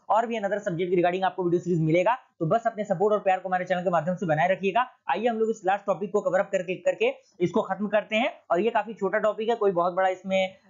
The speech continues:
अ, इसको complex करने की जरूरत नहीं है। जितने point आपको बताए जा रहे हैं, बस उतने ही point को आप note down कर लेंगे तो आपका ये topic cover up हो जाएगा। पहला point इसके अंदर कह रहा है कि, अ,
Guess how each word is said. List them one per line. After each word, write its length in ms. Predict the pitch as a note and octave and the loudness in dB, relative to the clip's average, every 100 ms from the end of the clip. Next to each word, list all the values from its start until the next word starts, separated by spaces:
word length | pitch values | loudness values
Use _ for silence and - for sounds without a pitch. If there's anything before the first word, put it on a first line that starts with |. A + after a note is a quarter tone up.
| - | 0
अ, 400 | D3+ D3 D3+ D3+ | 4 4 2 -2
इसको 220 | F#3+ F3+ G3 | -6 -2 0
complex 360 | F3+ F3 G3+ | 0 -2 -2
करने 220 | G3+ F#3 | -2 -2
की 80 | F#3+ | 0
जरूरत 320 | E3+ E3 F3+ F#3 | 2 2 0 0
नहीं 180 | F#3+ G3+ | 0 2
है। 60 | |
जितने 240 | E3+ E3 F#3+ | 0 0 0
point 240 | F#3 F#3 | 0 0
आपको 380 | F#3 - F#3+ F#3 | -2 0 0 0
बताए 280 | D3+ E3+ G3 | 0 0 0
जा 120 | F#3 | 0
रहे 100 | G3 | -2
हैं, 100 | G#3+ | -2
बस 140 | G3 G3 | -4 -6
उतने 180 | E3+ | -2
ही 60 | G3 | -2
point 260 | F#3 F#3 F3+ | 0 -2 2
को 80 | |
आप 120 | F#3+ F#3 | 0 0
note 120 | D#3+ | -2
down 160 | E3+ F#3 | -2 0
कर 120 | F#3+ | -2
लेंगे 200 | F#3+ G#3 | 0 0
तो 100 | A3 | 2
आपका 340 | A3 A3 A3 - _ - | 0 2 0 0 _ 0
ये 100 | F#3+ | 2
topic 340 | F#3 F3 A3 | 2 -2 -2
cover 180 | G#3 E3+ | -2 -2
up 120 | D#3 | -2
हो 60 | D#3+ | -2
जाएगा। 360 | C#3+ C3 B2 A#2 _ _ _ - | 0 0 -2 -8 _ _ _ -2
पहला 160 | G#3+ | 0
point 240 | B3 A#3 A3 | 0 -2 -4
इसके 180 | G#3+ G#3 | -2 0
अंदर 160 | G3 | 0
कह 180 | F3+ F3 | 0 2
रहा 120 | F3+ | 2
है 80 | A3 | 0
कि, 240 | - F#3 | -2 0
अ, 280 | F3+ F3+ F3+ | 2 2 0